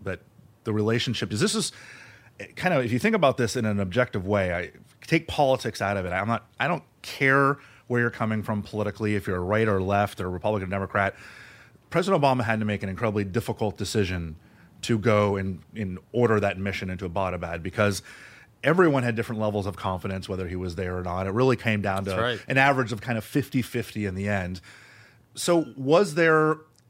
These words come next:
Speaker 1: and I don't want you to put kind of words in his mouth, was there a, a benefit to having this kind of close-knit relationship between people who had worked at the White House, like Panetta and like yourself, and C I A?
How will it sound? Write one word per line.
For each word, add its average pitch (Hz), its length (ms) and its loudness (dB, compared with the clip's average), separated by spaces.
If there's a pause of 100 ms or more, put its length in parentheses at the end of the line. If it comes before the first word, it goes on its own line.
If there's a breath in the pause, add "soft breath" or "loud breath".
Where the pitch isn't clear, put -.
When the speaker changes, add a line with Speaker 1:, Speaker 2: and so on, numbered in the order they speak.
(200)
Speaker 1:
and 120 120 -6
I 123 40 -4
don't 120 80 -2
want 110 120 -4
you 107 60 -8
to 104 80 -6
put - 260 -10
kind 98 140 -12
of 90 60 -10
words 101 340 -4
in 92 80 -8
his 110 240 -6
mouth, 90 320 -8
was 160 280 -6
there 185 280 0
a, 117 280 0 (240 loud breath)
a 123 100 0
benefit 120 480 0
to 107 40 -10
having 113 400 -2
this 92 80 -8
kind 101 160 -10
of 87 60 -12
close-knit 107 360 -6
relationship 95 600 -6
between 95 440 -8 (420 loud breath)
people 127 340 -2
who 110 120 0
had 98 100 -2
worked 101 260 -6
at 90 60 -14
the 104 80 -4
White 95 220 -4
House, 95 220 -6
like - 300 -4
Panetta 143 380 -2
and 135 80 -6
like 117 160 -6
yourself, 110 560 -4 (480 soft breath)
and 127 280 2
C 123 280 0
I 104 140 4
A? 92 420 -4